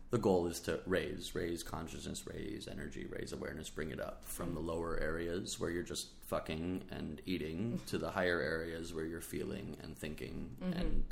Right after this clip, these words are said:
Speaker 1: and accessing your higher power. But Kundalini yoga is like a fast track process for that. So the work you do in Kundalini yoga, which is different every time, depending on,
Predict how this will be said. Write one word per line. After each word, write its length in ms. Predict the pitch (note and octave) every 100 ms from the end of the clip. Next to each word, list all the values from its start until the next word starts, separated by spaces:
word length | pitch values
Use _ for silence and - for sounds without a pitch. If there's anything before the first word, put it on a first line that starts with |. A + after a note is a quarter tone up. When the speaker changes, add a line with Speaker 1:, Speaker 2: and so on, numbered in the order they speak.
| -
Speaker 1:
and 320 | - - - - -
accessing 520 | - - - - - - - - - - - -
your 120 | - F2+
higher 280 | E2+ D#2+
power. 460 | - - D2+ - - - - - - - -
But 140 | G2
Kundalini 500 | - C#3+ B2 B2 A#2+
yoga 320 | A2 G#2 G2 F#2
is 120 | F#2+
like 120 | F#2+
a 40 | -
fast 340 | - D2+ -
track 240 | - - -
process 360 | - - -
for 140 | - -
that. 280 | D2+ - -
So 100 | D#2+
the 120 | F2
work 260 | F#2 F2+
you 80 | F#2
do 160 | E2+ F2
in 100 | F2
Kundalini 480 | - F2 E2+ F2 F2
yoga, 420 | E2+ E2+ E2+ E2+ G2 - -
which 140 | D#2
is 100 | D#2
different 280 | F2+ - F2+
every 120 | F2+
time, 420 | F2 F2+ F2+ G#2+ A2+ -
depending 380 | - F2 F2 F2
on, 300 | E2+ F2